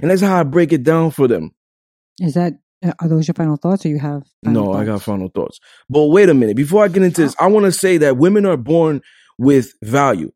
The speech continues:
Speaker 1: They inherit that. Because it's, it's like women are just this pristine temple access to sex. Y-, you know what I'm saying? So they're already born with value. Even the, a mediocre woman, like a,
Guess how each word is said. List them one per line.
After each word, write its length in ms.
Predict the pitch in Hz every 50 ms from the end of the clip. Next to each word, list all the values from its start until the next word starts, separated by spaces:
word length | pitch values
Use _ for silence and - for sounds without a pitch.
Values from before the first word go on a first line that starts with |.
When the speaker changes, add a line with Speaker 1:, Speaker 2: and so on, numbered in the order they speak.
| -
Speaker 1:
They 220 | - 127 139 151 151
inherit 480 | 139 120 104 151 160 156 135 117 -
that. 140 | - - - _ _ _ _ _ _ _ _ _ _ _ _ _ _ _ _ _ -
Because 260 | - - 147 165 139
it's, 180 | 160 160 151 - -
it's 200 | 165 165 - -
like 320 | 226 196 190 190 160 - _ - - _ _ _ _ -
women 380 | - 139 175 214 233 247 247 240
are 140 | 247 233 214
just 280 | 165 202 214 202 156 151
this 220 | 202 190 165 -
pristine 920 | - - - 214 202 175 - - - - 190 202 208 214 208 208 208 202 180 - - _ _ -
temple 720 | - - 180 185 190 185 185 - 190 185 185 185 180 170 - - - - - _ _ _ _ -
access 540 | 175 170 - - - - 196 180 165 -
to 160 | - - 165 135
sex. 640 | - - - 190 190 - - - - - - - - _ _ _ _ _ _ _ _ _ _ _ _ _ _ _ _ _ _ _ _ _ _ _ _ -
Y-, 80 | 131 127 -
you 180 | 151 160 175
know 80 | 180 190
what 40 | 196
I'm 60 | 185
saying? 240 | - 214 208 202 190
So 160 | - - 190
they're 160 | 190 214 233 254
already 260 | 233 240 240 233 208
born 260 | 160 143 190 208 202
with 160 | 196 196 175 147
value. 320 | 202 214 214 202 170 135 - - - - - - _ _ _ _ -
Even 500 | 240 285 311 339 349 330 311 277 - - _ _ _ _ -
the, 540 | - 131 220 226 214 208 196 190 170 165 151 - _ _ - - _ _ _ _ _ _ _ _ _ -
a 140 | 196 196 196
mediocre 680 | 202 214 240 277 277 262 247 233 254 254 254 196 220 202
woman, 320 | 175 156 165 160 151 143 156
like 180 | 175 175 -
a, 120 | 175 160